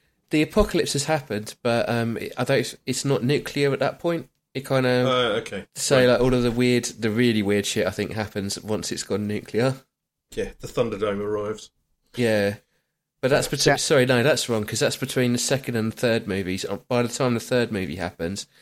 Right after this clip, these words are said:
Speaker 1: it's nuclear. So,
Speaker 2: Right.
Speaker 1: and in the second movie, you've got all the gangs and stuff like that, haven't you?
Speaker 2: Yeah.
Speaker 1: So, I think, I think it could be either before the first movie or between the first and second that this one's set.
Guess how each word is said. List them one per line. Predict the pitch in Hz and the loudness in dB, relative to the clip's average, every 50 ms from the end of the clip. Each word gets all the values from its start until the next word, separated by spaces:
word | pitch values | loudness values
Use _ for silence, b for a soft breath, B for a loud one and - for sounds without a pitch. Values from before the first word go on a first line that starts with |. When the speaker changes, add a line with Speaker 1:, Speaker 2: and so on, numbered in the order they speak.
| b b b b b | b b b b b
Speaker 1:
it's | - 87 - - - | -8 -8 -6 -4 -2
nuclear. | 110 107 71 - - 95 82 78 80 b b b b b b b b | -2 -4 -4 -4 -2 -2 0 0 -2 b b b b b b b b
So, | - - 107 98 98 101 101 95 | -4 -2 0 2 2 2 2 0
Speaker 2:
Right. | - 98 95 95 | -2 -2 -2 -2
Speaker 1:
and | 107 110 | 0 0
in | 107 | 0
the | 107 | 2
second | 104 - 135 117 - - 104 | 2 2 0 0 0 0 -2
movie, | 104 101 95 92 98 | 0 0 0 0 -2
you've | 95 90 | -4 -2
got | - 92 | -2 -2
all | 85 87 | -2 -2
the | |
gangs | 90 - 104 101 98 92 - | 0 0 0 0 0 -2 -6
and | 92 87 | -8 -8
stuff | - - 82 - - | -6 -6 -6 -6 -4
like | - | -4
that, | 95 95 78 | -2 -2 -2
haven't | 71 95 - - | -2 -4 -6 -4
you? | - 110 | -2 -2
Speaker 2:
Yeah. | 98 95 | -2 -2
Speaker 1:
So, | - 107 82 87 - b b b b b b b b | -2 -2 -2 -2 -2 b b b b b b b b
I | 104 | -4
think, | 113 - 151 139 120 - - _ _ - | 0 2 2 2 0 -2 -8 _ _ -2
I | 117 131 | 0 2
think | 156 127 123 | 2 2 2
it | - | 2
could | - 139 131 | 0 0 0
be | 123 120 | 2 4
either | 123 117 110 107 | 4 2 2 0
before | - 113 - - - 131 123 120 | -4 -6 -6 -2 -2 0 2 2
the | 113 | 0
first | - - 123 110 110 107 - | 0 0 2 2 2 2 0
movie | 104 98 98 92 98 95 | -2 -2 -2 0 -2 -2
or | 95 | -2
between | 95 98 - - - 101 98 98 | -4 -4 -6 -4 -2 -2 -2 -2
the | 98 | -4
first | - - 104 92 95 - - - | -4 -2 0 0 0 -2 -4 -8
and | 101 | -8
second | - - 117 104 - - 110 107 107 104 | -4 -4 -4 -4 -2 -2 -2 0 0 0
that | 98 90 - - | -2 -2 -4 -6
this | - 101 - - | -8 -8 -8 -6
one's | 104 104 104 - | -6 -6 -4 -2
set. | 120 113 - - | -2 -2 -4 -4